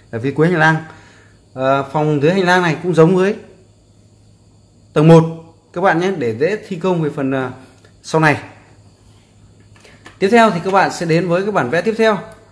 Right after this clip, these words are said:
Đây là các bạn quan sát cái phần, ờ, hệ mái phía trên này,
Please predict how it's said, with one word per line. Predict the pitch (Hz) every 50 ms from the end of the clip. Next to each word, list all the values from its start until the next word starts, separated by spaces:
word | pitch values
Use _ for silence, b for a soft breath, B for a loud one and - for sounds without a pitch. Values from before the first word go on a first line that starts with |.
| _ _ _ _ _ -
Đây | 180 202 208 190
là | 160 151 -
các | 190 185
bạn | 196 190 160 120 113 -
quan | - 170 170 165
sát | - 196 220 220 - -
cái | 196 175
phần, | 175 170 147 143 139
ờ, | 139 131 117 - - b b b b b b _ -
hệ | - 143
mái | 131 131 131 139 160
phía | 165 190 180
trên | - 190 185 175
này, | 170 151 -